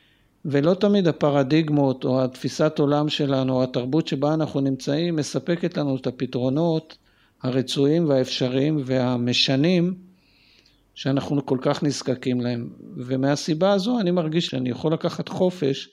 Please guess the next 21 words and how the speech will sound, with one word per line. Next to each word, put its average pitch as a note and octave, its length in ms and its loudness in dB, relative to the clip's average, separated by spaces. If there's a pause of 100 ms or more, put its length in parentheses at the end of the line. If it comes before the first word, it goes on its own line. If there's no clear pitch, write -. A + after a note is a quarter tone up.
לאסוף C#3+ 460 2
כל F#3 220 4
פרדיגמה D#3 520 4
מכל C#3 400 2
תרבות E3+ 440 2
שיכולה C#3 360 0
לשרת D3 640 0
את C3 140 -6
המטרה C3+ 840 -2
של B2 360 -4
המהלך A#2+ 1040 0
של C3 200 0
הריפוי B2+ 480 0
מפוסט-טראומה. B2 840 -6 (1120)
ולכן D3+ 420 2
פניתי G3+ 500 2
במקרה F#3 460 0
הזה F#3+ 340 2
מתוך, - 460 -2
אה, C3+ 400 0
היכרות, G3+ 720 -2